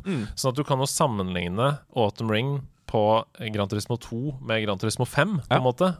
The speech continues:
Speaker 2: og skjønne sånn. Og når du da starter et nytt spill i voksen alder, så får du sånn varme, nostalgiske
Speaker 1: <laughs>
Speaker 2: følelser, fordi selv om det ser selvfølgelig mye, mye bedre ut og helt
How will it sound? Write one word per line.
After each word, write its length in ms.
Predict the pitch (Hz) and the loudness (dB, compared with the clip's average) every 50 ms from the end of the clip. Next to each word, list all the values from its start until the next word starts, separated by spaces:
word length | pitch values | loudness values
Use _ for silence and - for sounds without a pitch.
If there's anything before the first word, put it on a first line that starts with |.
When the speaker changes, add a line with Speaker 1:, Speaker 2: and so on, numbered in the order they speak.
| - | -2
Speaker 2:
og 260 | - 131 127 131 131 | 0 2 4 4 2
skjønne 360 | 127 - - 147 117 104 110 117 | 2 0 0 0 0 0 0 2
sånn. 240 | 120 113 113 117 - - - - - - - - - _ _ - - - - | 2 2 0 0 -4 -8 -18 -20 -20 -20 -20 -20 -20 _ _ -20 -20 -12 -6
Og 80 | 143 139 | 0 2
når 120 | 147 156 | 2 4
du 60 | 165 | 4
da 160 | 156 151 151 156 | 4 4 4 4
starter 300 | 151 - 139 120 - 127 | 4 2 -2 -2 -2 -4
et 80 | 113 | -4
nytt 160 | 110 107 - | -4 -4 -6
spill 280 | - - 117 139 160 151 | -4 -2 -2 -2 0 0
i 60 | - | 0
voksen 320 | 123 120 120 - - - 104 98 | 2 2 0 0 0 -4 -2 -2
alder, 340 | 92 90 90 120 170 175 139 - _ _ - | 0 0 0 0 0 0 -2 -6 _ _ -10
så 100 | - - | -4 -4
får 220 | 123 - 127 104 104 | -2 0 2 2 2
du 60 | 113 | 4
sånn 240 | 120 123 123 120 117 | 2 2 0 0 2
varme, 420 | 127 135 113 110 104 90 87 92 98 | 4 4 4 4 0 -4 -6 -6 -6
nostalgiske 600 | 117 117 - - 101 - 95 104 - - - 143 | -4 -4 0 0 0 2 2 0 -2 -2 -2 0
Speaker 1:
<laughs> 60 | 151 | 2
Speaker 2:
følelser, 320 | 143 110 95 101 139 165 - | 2 2 2 2 0 0 2
fordi 160 | - 135 131 | 2 2 2
selv 200 | - - 117 101 | 4 2 2 2
om 80 | 104 110 | 2 0
det 100 | 117 113 | 0 0
ser 320 | - - 101 95 98 101 | 0 0 2 2 2 2
selvfølgelig 480 | 104 - - - - 101 92 95 101 104 | 2 0 -4 -2 -2 -2 -2 0 -2 -2
mye, 300 | 110 117 120 120 110 101 98 | 0 0 2 2 2 2 2
mye 100 | 101 98 | 0 2
bedre 220 | 92 92 87 90 104 | 2 2 2 2 0
ut 80 | 104 110 | 2 2
og 80 | 104 | 0
helt 40 | 98 | 0